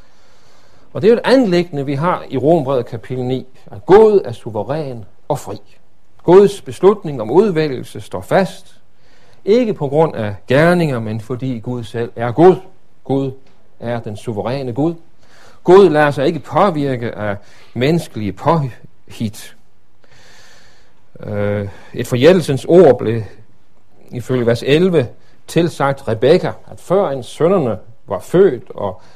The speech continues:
havde kunnet gøre godt eller ondt, så handlede Gud. Gud udvalgte, står der. Inden børnene blev født, så blev det sagt til Rebekka, at den ældste skulle trælle for den yngste. Guds forjættelsesord står fast,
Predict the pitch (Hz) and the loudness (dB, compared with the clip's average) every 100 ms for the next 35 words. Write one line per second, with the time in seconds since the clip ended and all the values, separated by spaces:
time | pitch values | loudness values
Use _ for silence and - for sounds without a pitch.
0 | - 123 120 - 117 107 117 139 135 131 | -10 -4 -4 -2 -6 -2 2 4 4 4
1 | 156 151 110 156 180 - - - - - | 2 0 2 2 2 -2 -20 -20 -18 -18
2 | - - - - - - - - - 151 | -18 -18 -20 -18 -18 -20 -18 -12 4 6
3 | 160 - - - - 110 135 127 127 147 | 6 4 -6 -16 -6 -2 0 2 2 2
4 | 180 180 - - - - - - 131 143 | 2 -2 -14 -18 -18 -18 -18 -10 -4 -2
5 | 147 - - 139 175 135 110 - - - | -4 -8 -6 2 4 4 -2 -8 -14 -16
6 | - - - - 110 98 87 - - - | -18 -18 -18 -8 -6 -6 -8 -14 -18 -20
7 | - - - - - - - - - - | -20 -20 -18 -18 -18 -18 -18 -18 -18 -18
8 | - - - - - 147 139 139 143 123 | -18 -18 -18 -14 -6 -4 2 4 4 0
9 | 113 107 104 - 180 160 120 147 139 123 | -4 -6 -8 4 6 6 2 -4 -4 -6
10 | 113 139 151 - 165 123 123 123 151 120 | -2 -2 -2 -4 -4 -4 0 0 0 -4
11 | 113 - 131 120 - 117 - 107 98 - | -6 0 0 0 -6 -12 -10 -10 -10 -4
12 | 101 135 107 - 95 - 107 87 101 95 | -2 -2 -4 -8 -8 -6 -8 -10 -16 -16
13 | - 147 160 - 113 117 147 139 123 110 | -2 0 0 -4 -8 0 0 0 -8 -8
14 | 131 110 101 - - 127 151 - - | -6 -6 -6 -14 -4 -2 -2 -6 -18